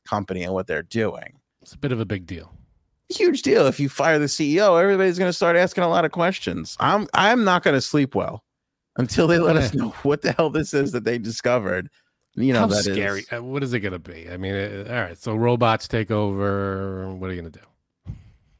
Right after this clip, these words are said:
Speaker 1: <sighs> Basically, yeah.
Speaker 2: You know, sleep tonight.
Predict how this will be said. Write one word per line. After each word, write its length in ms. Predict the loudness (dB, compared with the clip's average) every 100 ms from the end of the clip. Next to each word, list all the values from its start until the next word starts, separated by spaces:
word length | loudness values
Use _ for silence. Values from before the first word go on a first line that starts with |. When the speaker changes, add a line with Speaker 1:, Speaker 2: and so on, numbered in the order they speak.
| _ _ _ -16 -10 -10
Speaker 1:
<sighs> 100 | -8
Basically, 460 | -8 -6 -8 -12 -16
yeah. 180 | -14 -16 -20 _ -20 _ _ _
Speaker 2:
You 100 | -12
know, 100 | -12 -16
sleep 300 | -8 -8 -4
tonight. 420 | -4 -2 -4 -6